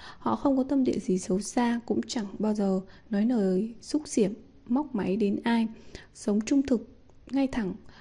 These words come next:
Đàn ông miệng rộng không phải là kẻ nhỏ nhen hay để bụng, càng chẳng ghi thù, có thù tất báo. Tuy nói lời ngay lẽ thật nhưng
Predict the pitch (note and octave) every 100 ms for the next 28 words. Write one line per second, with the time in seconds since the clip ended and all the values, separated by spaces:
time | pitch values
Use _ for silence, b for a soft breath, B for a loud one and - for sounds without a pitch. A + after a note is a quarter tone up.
0 | B - B3+ D4 C#4+ C4 G#3 B3+ - C4+
1 | A#3 F#3 F3+ F#3 - F3 F3 E3+ F#3+ A3
2 | A3+ A3 B - B3+ A3 F3+ - F#3 -
3 | B B B B - - - A#3 A3+ A3
4 | G#3+ - - - - - G#3 F3+ - -
5 | B3 A#3+ - A3 F#3+ - - - G#3+ C4+
6 | G#3+ F#3+ - B3 G#3 F#3+ F#3+ C4+ B B
7 | B B B - - - - - - -
8 | - - D#4 D4+ A#3+ A3+ C#4+ D4 A3+ G#3
9 | F#3+ - - - - B3+ C#4 C4 B3+ A#3+
10 | A#3 - A3 - - A#3+ C4 B3